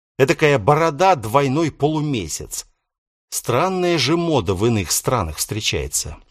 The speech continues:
"Тогда вы все ещё глупее, чем мы о вас думали",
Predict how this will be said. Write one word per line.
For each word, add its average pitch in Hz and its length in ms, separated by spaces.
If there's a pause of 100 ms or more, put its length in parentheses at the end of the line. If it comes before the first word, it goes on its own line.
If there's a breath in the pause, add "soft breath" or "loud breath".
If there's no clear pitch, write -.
(640)
"Тогда 190 680
вы 208 520 (240)
все 202 500
ещё 185 360
глупее, 185 720
чем 180 300
мы 175 240
о 160 120
вас 151 320
думали", 110 800